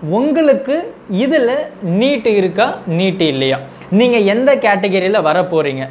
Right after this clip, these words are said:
அதுதான் ரொம்ப முக்கியம். உங்களுக்கு நீட் இருக்கலாம், இல்ல உங்களுக்கு நீட் இல்லாம இருக்கலாம். So, தயவு செஞ்சு இந்த admission ப்ராசஸை கொஞ்சம் தெளிவா பாருங்க அப்படின்றது. உங்களுக்கு நீட் தேவைப்படாது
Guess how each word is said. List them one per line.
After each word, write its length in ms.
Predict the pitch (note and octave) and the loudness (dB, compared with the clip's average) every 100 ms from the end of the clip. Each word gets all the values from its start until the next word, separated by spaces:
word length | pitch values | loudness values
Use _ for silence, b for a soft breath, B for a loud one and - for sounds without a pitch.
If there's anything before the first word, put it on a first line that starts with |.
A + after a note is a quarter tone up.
| - | -10
அதுதான் 320 | C#3 C3+ F3 | -6 -2 0
ரொம்ப 240 | D#3+ D#3 E3+ | 0 0 -2
முக்கியம். 380 | E3 F3 G3+ G3 - B B | -4 -2 -2 -2 -14 B B
உங்களுக்கு 340 | F3 G3+ G#3 F#3+ | -2 0 2 2
நீட் 240 | A#3 A3+ | 2 2
இருக்கலாம், 460 | G#3+ A#3+ A#3+ C4 F4+ - | 2 2 4 2 0 -4
இல்ல 180 | C#4+ D4 | 0 0
உங்களுக்கு 340 | C4 A#3+ A3 | 2 0 0
நீட் 240 | G3+ A3+ G3 | 0 -2 -2
இல்லாம 320 | E3+ F3 F3+ | -2 -2 -2
இருக்கலாம். 360 | D#3 D#3 B3 | -4 -2 -4
So, 140 | A#3 F3+ | -2 0
தயவு 280 | E3+ B3 B3+ | 2 2 0
செஞ்சு 360 | A#3+ G3+ B3+ D4+ B B | -4 -4 -4 -6 B B
இந்த 240 | G3 G3+ | 0 0
admission 580 | G3+ F#3+ A3 D4 D4 C#4 G#3 | 0 0 2 0 0 -4 0
ப்ராசஸை 520 | G#3+ G3 F3+ G#3+ A#3+ | 0 0 -4 -6 -6
கொஞ்சம் 440 | G3 A3 B3+ D#4 F#4+ - - | -4 -2 0 -2 -4 -14 -8
தெளிவா 460 | D#3+ D#3+ F3 G3+ G3 | -4 0 0 0 -2
பாருங்க 480 | D#3 D#3 D#3+ D#3 D#3 D3+ | 0 0 0 -4 -6 -6
அப்படின்றது. 280 | D#3 D#3+ F#3 | -4 -4 -4
உங்களுக்கு 600 | - G3 B3+ C4 A3 F#3 C4+ | -4 -4 0 2 0 -4 -4
நீட் 540 | G3+ G3 A#3 C4 - - - | 0 0 2 0 -4 -12 -6
தேவைப்படாது 1040 | F#3 F#3+ G#3 G#3+ D#3+ C#3 B2+ B2 D#3 B3 | -2 0 0 -2 -2 -2 -2 0 2 2